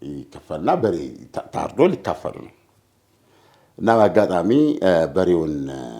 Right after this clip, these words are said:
ለመግዛት የሄዱት፣ አ፣ ሰዎች የዚህ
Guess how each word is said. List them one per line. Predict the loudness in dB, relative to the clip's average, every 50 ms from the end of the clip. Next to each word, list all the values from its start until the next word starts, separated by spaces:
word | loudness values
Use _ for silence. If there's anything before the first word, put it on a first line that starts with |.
| -14 -14 -14 -14 -14 -12
ለመግዛት | -12 -12 -12 -12 -12 -10 -10 -10 -10 -10 -14 -18 -16 -12
የሄዱት፣ | -10 -8 -8 -8 -10 -10 -12 -16 -16 -20 -20 -20 _ _ _ _ _ _ _ _ _ _ _ _ _ _ _ _ _ -16
አ፣ | -14 -12 -12 -10 -10 -12 -12 -12 -14 -14 -10
ሰዎች | -6 -4 0 2 2 2 0 0 -2 -2
የዚህ | 0 0 0 -2 -6 -6 -8 -8